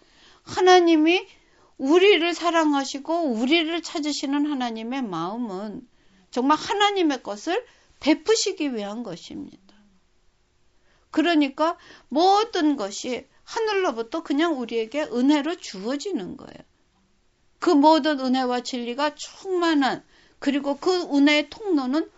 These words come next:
오직 예수님 뿐입니다. 그러니까 예수님 뭐예요? "나로 말미암지 않고는 아무도 아버지 앞에 갈 수 없다." 하신 예수님은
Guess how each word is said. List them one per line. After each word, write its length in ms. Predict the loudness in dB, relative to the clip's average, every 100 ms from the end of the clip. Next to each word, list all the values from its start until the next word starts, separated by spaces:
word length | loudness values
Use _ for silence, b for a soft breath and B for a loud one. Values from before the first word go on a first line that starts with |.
| b
오직 320 | -8 -6 -6
예수님 480 | -8 -8 -8 -8 -8
뿐입니다. 640 | -10 -10 -10 -10 -16 -20 _
그러니까 320 | -6 -4 -2 -2
예수님 380 | -2 -4 -4
뭐예요? 480 | -6 -8 -8 -10 -14 -20 _ _ _ _ _ _ _ _ _ _ _ _ _ _ _ _ 0
"나로 480 | 4 6 6 2 -2 b
말미암지 520 | 2 4 4 -2 -2 -4
않고는 280 | -4 -4
아무도 280 | -4 -4 -4
아버지 320 | -4 -4 -8
앞에 200 | -8 -8
갈 220 | -10 -10 -8
수 140 | -8
없다." 220 | -6 -4
하신 300 | -4 -6 -8
예수님은 560 | -8 -10 -14 -8 -6